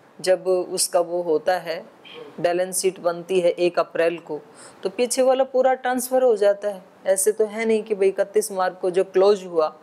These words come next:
तो पीछे के सारे पैसे क्लोज हो गए और अब एक अप्रैल से जो आप डालोगे, उतना ही आपके बैंक में बैलेंस होगा, ऐसा तो है नहीं।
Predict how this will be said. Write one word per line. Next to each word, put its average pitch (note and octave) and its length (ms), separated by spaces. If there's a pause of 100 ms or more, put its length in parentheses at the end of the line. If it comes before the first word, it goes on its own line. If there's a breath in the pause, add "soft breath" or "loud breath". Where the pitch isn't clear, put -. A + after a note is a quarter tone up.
(480 loud breath)
तो F3+ 80
पीछे G3 320
के F#3+ 120
सारे F#3+ 300
पैसे F#3 300
क्लोज F#3 360
हो D3+ 120
गए E3+ 180
और G3+ 160
अब E3+ 140
एक F3 180
अप्रैल E3+ 360
से F3 140
जो E3+ 160
आप E3 220
डालोगे, E3+ 640 (640 loud breath)
उतना G3 300
ही G3+ 220
आपके F3+ 460
बैंक D#3+ 360
में E3+ 200
बैलेंस D#3+ 480
होगा, C3+ 180
ऐसा F3 320
तो G3 120
है G3+ 200
नहीं। G#3 180